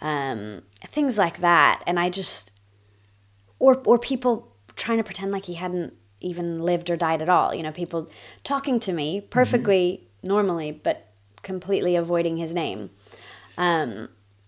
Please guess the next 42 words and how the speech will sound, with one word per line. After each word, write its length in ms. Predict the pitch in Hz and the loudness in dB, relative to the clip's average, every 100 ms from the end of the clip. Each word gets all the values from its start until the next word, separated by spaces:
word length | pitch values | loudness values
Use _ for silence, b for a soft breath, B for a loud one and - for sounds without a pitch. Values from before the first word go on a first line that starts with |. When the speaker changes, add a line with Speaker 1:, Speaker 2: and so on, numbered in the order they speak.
| _ _ _ _ - | _ _ _ _ -4
Speaker 1:
and 200 | 208 226 | 2 2
so 560 | - 247 214 202 196 196 B B B B B _ _ - | 4 6 8 8 6 2 B B B B B _ _ -4
it 120 | 226 | -2
just 240 | 220 262 226 | 0 0 2
made 220 | 226 214 | 2 4
me 160 | 208 196 | 2 0
feel 280 | - 208 | 2 4
like 180 | 190 180 | 4 4
I'm 140 | 185 196 | 2 4
not 220 | 202 180 | 4 4
relating 420 | 180 170 160 175 | 2 2 2 -2
to 100 | 175 | -4
these 160 | 170 156 | -8 -6
people 260 | 175 165 | -8 -6
in 100 | 160 | -4
English, 340 | 170 196 156 - | 0 0 0 -2
so 100 | 180 | -6
I 60 | 180 | -4
might 180 | 208 | 2
as 100 | 233 | 2
well 140 | 175 160 | 0 0
go 140 | 175 | -2
somewhere 340 | 208 165 156 160 | -2 -6 -6 -6
where 100 | 170 | -2
no 120 | 185 | 0
one's 160 | 190 | 0
gonna 160 | 180 170 | 0 -4
even 200 | 170 160 | -4 -6
try, 280 | 156 196 165 | -2 0 0
and 100 | 170 | 0
we 60 | |
don't 160 | 175 175 | 0 -2
have 100 | 170 | -4
to 80 | - | -8
pretend 380 | 165 - 202 185 | -12 -4 0 0
like 180 | 160 | -2
we 100 | 165 | -2
are 140 | 180 214 | 2 4
relating 400 | 151 131 117 143 | 2 -2 -4 -6
to 140 | 120 | -4
each 120 | 131 - | -4 0
other. 460 | - 95 226 - | 2 2 2 -2